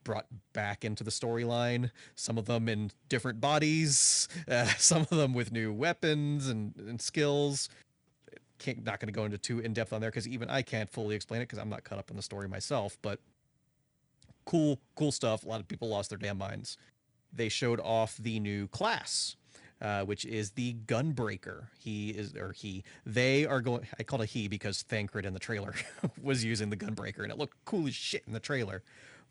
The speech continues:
But, uh, the Gunbreaker is a tanking class using the Gunblade, uh, made famous in Final Fantasy eight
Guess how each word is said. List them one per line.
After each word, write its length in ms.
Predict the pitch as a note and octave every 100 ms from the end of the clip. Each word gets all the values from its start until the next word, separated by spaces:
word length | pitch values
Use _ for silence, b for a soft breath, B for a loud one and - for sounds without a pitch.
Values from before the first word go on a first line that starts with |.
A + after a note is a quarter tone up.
| -
But, 220 | A2+ -
uh, 140 | A2
the 100 | G#2
Gunbreaker 720 | A2+ C#3+ D#3 D3+ C#3+ D3+ C#3 -
is 460 | A#2+ A2+ A2+ G2+
a 160 | G2 G2+
tanking 340 | C#3+ D3 F#3
class 480 | E3 D3 D3+ F3 -
using 640 | A#2 A#2 G#2+ G#2+ G#2 G#2 - B B -
the 280 | A2+ G#2+ G2+
Gunblade, 640 | C3+ F3+ C#3 A#2 G#2+ G#2+ G#2
uh, 380 | G2 G#2 G2+ G2+ B2+
made 240 | G2 G2
famous 460 | - - G2 F#2+ -
in 160 | G#2+ F#2+
Final 260 | A2 G2+
Fantasy 360 | G2+ G2 G2 -
eight 340 | A2+ G2+ -